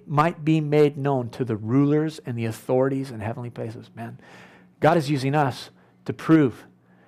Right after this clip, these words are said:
to the angelic hosts the power of salvation and the power of his righteousness. It, it says, uh,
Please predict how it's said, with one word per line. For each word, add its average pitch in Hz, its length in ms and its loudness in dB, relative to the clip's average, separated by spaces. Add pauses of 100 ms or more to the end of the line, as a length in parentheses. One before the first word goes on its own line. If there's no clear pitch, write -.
(220)
to - 100 -12
the 123 100 2
angelic 135 480 2 (240)
hosts - 600 -4 (3000)
the - 80 -10
power 131 400 4
of 120 120 -2
salvation 113 680 -2
and 101 100 -10
the 98 60 -12
power 98 400 -8
of - 80 -16
his - 180 -16
righteousness. - 640 -18 (1900)
It, - 360 -6
it 147 60 -8
says, 160 240 -2 (280)
uh, 190 180 4